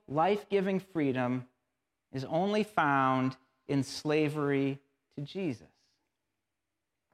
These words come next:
I thought maybe about toning down that word and saying servant, but I think that this,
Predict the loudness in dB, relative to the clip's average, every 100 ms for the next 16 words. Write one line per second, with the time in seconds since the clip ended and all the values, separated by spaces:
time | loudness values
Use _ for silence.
0 | _ _ _ -10 0 2 4 4 4 6
1 | 4 2 -2 0 0 2 2 2 2 0
2 | 0 2 2 2 0 -2 -2 -2 -2 0
3 | 0 -2 -4 _ _ -2 0 -2 0 2
4 | 4 2 0 -12 _ _ 0 2 2 2
5 | 0 0